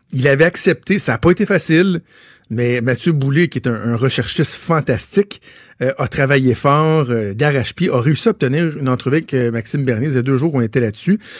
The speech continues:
Et il a décidé de venir en studio. Fait que je me dis, bon, ben, OK, il va être à Québec, il veut venir en studio, il sait que je l'ai brassé un petit peu dans les médias. Fait que dans ce temps-là, tu sais, tu veux faire l'entrevue en étant face à face avec l'animateur, parce que les politiciens souvent croient, non pas sans raison, honnêtement, que des fois les animateurs vont être un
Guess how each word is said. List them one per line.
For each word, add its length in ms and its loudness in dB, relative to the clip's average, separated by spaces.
Et 320 4
il 180 -2
a 40 0
décidé 340 0
de 60 -4
venir 220 4
en 80 4
studio. 440 2
Fait 80 -8
que 40 -8
je 60 -2
me 100 4
dis, 120 -2
bon, 160 4
ben, 120 0
OK, 160 0
il 120 2
va 100 4
être 100 -2
à 80 2
Québec, 460 2
il 40 -8
veut 80 0
venir 240 0
en 120 0
studio, 640 4
il 60 0
sait 160 0
que 60 0
je 60 -2
l'ai 100 2
brassé 300 0
un 60 -2
petit 120 -8
peu 120 0
dans 100 4
les 120 2
médias. 340 0
Fait 80 -4
que 60 -6
dans 120 -2
ce 60 -8
temps-là, 320 2
tu 80 -8
sais, 80 -6
tu 100 -10
veux 60 -2
faire 180 0
l'entrevue 540 0
en 100 -2
étant 240 4
face 280 0
à 60 0
face 220 0
avec 120 -2
l'animateur, 640 0
parce 180 -6
que 60 -2
les 100 0
politiciens 500 0
souvent 340 0
croient, 320 2
non 340 6
pas 460 4
sans 520 2
raison, 640 4
honnêtement, 520 2
que 360 2
des 140 -2
fois 160 0
les 120 -2
animateurs 480 -2
vont 120 -4
être 100 -8
un 100 -8